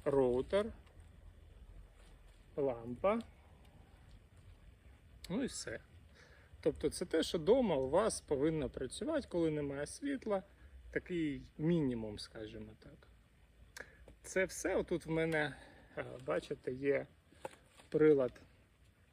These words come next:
ваттметр. Він показує, що це все споживає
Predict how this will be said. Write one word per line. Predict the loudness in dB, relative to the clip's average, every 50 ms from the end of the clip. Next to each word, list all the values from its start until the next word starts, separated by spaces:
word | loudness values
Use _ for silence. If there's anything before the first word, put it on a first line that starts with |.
| _ _ _ _ _ _ _ _ _ -20 -20 -20 -20 -18 -14
ваттметр. | -10 0 2 2 2 2 2 0 0 0 0 0 -2 0
Він | 2 2 2 2
показує, | 2 0 -2 0 2 2 2 2 2 0 -2 -2
що | -4 -6
це | -6 0 0 0
все | 0 2 2 2 2
споживає | 2 0 -2 -2 -2 0 -2 -2 -2 0 0 0 0 0 0 -2